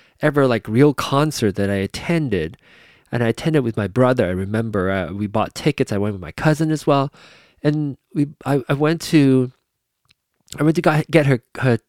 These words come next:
tickets, and she was there f-, just finishing up signing autograph. I did not plan, I didn't know that that was happening, so I didn't plan to go meet her, but she walked by, and I shook her hand, so it was like, that made my day, and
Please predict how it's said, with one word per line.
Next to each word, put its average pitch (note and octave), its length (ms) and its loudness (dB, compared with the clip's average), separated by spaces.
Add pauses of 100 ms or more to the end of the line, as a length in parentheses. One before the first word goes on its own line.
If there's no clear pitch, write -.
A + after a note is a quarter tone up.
(120)
tickets, A2+ 680 0 (200)
and A#2+ 600 -4 (180)
she - 320 -2
was D#3+ 280 2
there D3 520 4
f-, - 300 -6
just - 280 0
finishing D#3 440 -2
up B2+ 160 -2
signing C3 500 -4
autograph. G3+ 680 2 (600)
I D#3 60 4
did D#3+ 120 4
not D3+ 220 2
plan, D3+ 600 0 (580)
I C#3 100 -4
didn't C#3 260 2
know A#2 180 4
that C3 160 0
that A#2 140 -2
was A#2+ 120 -4
happening, C#3 380 -2
so D3 100 0
I B2 60 2
didn't A#2 220 -2
plan A#2 200 -2
to A#2 60 -4
go G#2 140 -2
meet C#3 300 -2
her, A#2+ 140 2
but A2+ 200 0
she - 140 -2
walked A2+ 300 -2
by, F3+ 320 4
and B2+ 240 2
I F#2+ 120 -4
shook - 240 0
her A#2+ 80 -2
hand, E3 440 0
so B2 180 4
it A2+ 40 0
was C3+ 160 0
like, A#2 140 -2
that A#2+ 180 -2
made B2 160 -4
my A2 160 -4
day, C3 360 2
and G2+ 120 -4